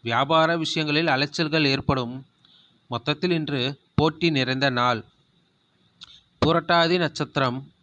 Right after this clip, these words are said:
பிரார்த்தனைகள் நிறைவேறும். உத்திரட்டாதி நட்சத்திரம் வேறுபாடுகள் மறையும். ரேவதி நட்சத்திரம் அலைச்சல்கள் ஏற்படும்.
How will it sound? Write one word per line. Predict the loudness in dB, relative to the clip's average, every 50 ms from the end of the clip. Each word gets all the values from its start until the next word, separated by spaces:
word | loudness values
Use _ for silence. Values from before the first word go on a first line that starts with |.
| _ 0
பிரார்த்தனைகள் | 2 2 0 0 -2 -4 -4 -2 -2 -2 -2
நிறைவேறும். | -2 -2 -2 -2 -2 -2 -2 -2 -4 -4 -6 -8 -12 -18 _ -20 -20 _ _ _ _ _ _ _ -12
உத்திரட்டாதி | -4 -2 -2 0 2 2 4 4 4 4 2 0
நட்சத்திரம் | 0 -2 -2 -4 -6 -6 -2 -2 0 0 0 -2 -6 -10 _ _ _ _ 0
வேறுபாடுகள் | 2 2 4 2 2 2 2 2 2 2 2 0 0
மறையும். | 0 0 0 2 0 0 -2 -6 -8 -10 -14 -16 -18 _ _ _ _ -20 -20 _ _ _ _ -6
ரேவதி | -2 0 2 2 2 2 2 2 2
நட்சத்திரம் | 2 0 0 -2 -4 -6 -6 -4 -4 -2 -2 -4 -6 -10 -14 _ _ _ _
அலைச்சல்கள் | -6 -4 -2 -2 -2 -2 -2 -2 0 0 2 2
ஏற்படும். | 2 2 0 0 0 0 0 -2 -4 -8 -10 -14 -16